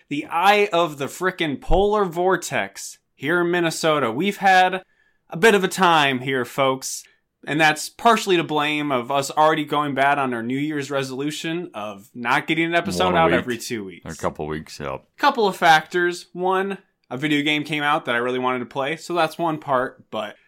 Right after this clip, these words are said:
Speaker 1: fucking the weather here, am I right, Jacob?
Speaker 2: The last, the last few weeks, we've seen, um, wind chills as low as, like, negative sixty. Actual temperatures as low, I believe, as, like, negative thirties.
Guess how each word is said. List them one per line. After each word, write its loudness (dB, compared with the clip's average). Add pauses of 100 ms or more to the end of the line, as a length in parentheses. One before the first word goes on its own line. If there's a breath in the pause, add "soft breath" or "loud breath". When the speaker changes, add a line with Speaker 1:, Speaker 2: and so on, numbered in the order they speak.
(140)
Speaker 1:
fucking 2
the 0
weather 4
here, 0
am 2
I 2
right, 2
Jacob? -2
Speaker 2:
The -10
last, 2
the -8
last -2
few -2
weeks, -2
we've -2
seen, -2
um, -4
wind 0
chills 0
as -10
low 0
as, -4
like, -4
negative -4
sixty. -2 (500 soft breath)
Actual 2
temperatures -2
as -8
low, 0
I 2
believe, -4
as, -6
like, -4
negative -4
thirties. 0